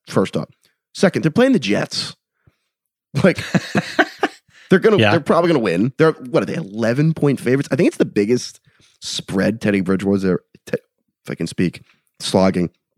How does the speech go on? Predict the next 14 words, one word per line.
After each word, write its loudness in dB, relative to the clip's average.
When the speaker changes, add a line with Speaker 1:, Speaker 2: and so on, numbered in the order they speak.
Speaker 1:
I -2
think 6
it's -4
the -6
biggest -2
spread -2
Teddy 0
Bridgewater 0
has 0
ever -2
had 0
in 0
his -2
career. -2